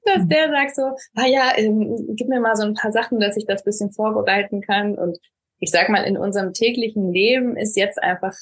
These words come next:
Speaker 1: noch mal sehr viel mehr Ayurveda einfach, ähm, omnipräsent.
Speaker 2: Mhm.
Speaker 1: Und mit der, mit der Marke, das,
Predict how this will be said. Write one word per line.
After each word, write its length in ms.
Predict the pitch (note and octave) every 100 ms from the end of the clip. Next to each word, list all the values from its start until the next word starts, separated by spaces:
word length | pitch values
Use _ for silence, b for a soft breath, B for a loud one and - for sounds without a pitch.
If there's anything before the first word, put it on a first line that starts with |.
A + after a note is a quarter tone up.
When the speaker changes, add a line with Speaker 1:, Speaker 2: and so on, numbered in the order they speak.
| _ _ _ _ _ _ _ _ _ _ - -
Speaker 1:
noch 220 | F3 -
mal 200 | F3 E3+
sehr 220 | F3 F3
viel 100 | F#3
mehr 300 | E3 F3+ F#3+
Ayurveda 680 | E3+ E3+ E3 E3+ F#3 F3+ -
einfach, 340 | D#3+ D#3+ D#3+ - -
ähm, 540 | - - - - - _ _ -
omnipräsent. 720 | E3+ F3+ F3+ G3 G#3 A#3+ E3+
Speaker 2:
Mhm. 80 | E3+
Speaker 1:
Und 100 | E3
mit 140 | E3
der, 260 | E3+ D#3 D#3 _ _ _
mit 200 | - D#3
der 440 | E3 D3+ D3 C#3+ -
Marke, 520 | D3+ D#3+ A#3 A#3 A3+
das, 380 | G3+ F3+ -